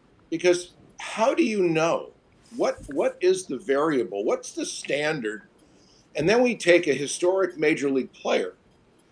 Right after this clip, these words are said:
who is obviously gifted, throwing ninety-five, ninety-six,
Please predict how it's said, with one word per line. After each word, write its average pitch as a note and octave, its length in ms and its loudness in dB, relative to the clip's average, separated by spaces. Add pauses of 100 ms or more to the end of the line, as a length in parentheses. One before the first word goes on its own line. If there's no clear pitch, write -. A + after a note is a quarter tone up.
(460)
who F3 200 8
is D3+ 500 0
obviously D#3 840 2 (400)
gifted, D#3 640 2 (640)
throwing E3 400 4
ninety-five, D3+ 640 2
ninety-six, D3+ 960 -2